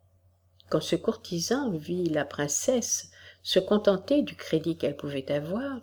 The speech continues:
jouir des plaisirs qui lui restaient, acquérir une considération nouvelle par l'oubli de son ancienne splendeur, quand il s'étonna, quand il osa la blâmer,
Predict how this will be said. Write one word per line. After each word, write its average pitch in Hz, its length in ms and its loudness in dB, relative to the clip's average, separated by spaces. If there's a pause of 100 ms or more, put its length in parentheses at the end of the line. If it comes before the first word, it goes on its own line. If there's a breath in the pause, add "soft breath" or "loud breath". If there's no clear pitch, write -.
(640)
jouir 160 500 4
des 147 140 0
plaisirs 202 680 2
qui 170 160 -4
lui 147 160 0
restaient, 294 560 2 (760)
acquérir 160 580 4
une 131 180 2
considération 139 840 -2
nouvelle 170 600 0 (340 soft breath)
par 151 200 0
l'oubli 156 400 2
de 135 100 -4
son 135 260 -4
ancienne 139 460 -4
splendeur, 202 800 -2 (1300)
quand - 180 2
il 254 100 4
s'étonna, 147 640 0 (640)
quand - 260 -8
il 165 140 2
osa 240 340 4
la 165 120 4
blâmer, 151 520 2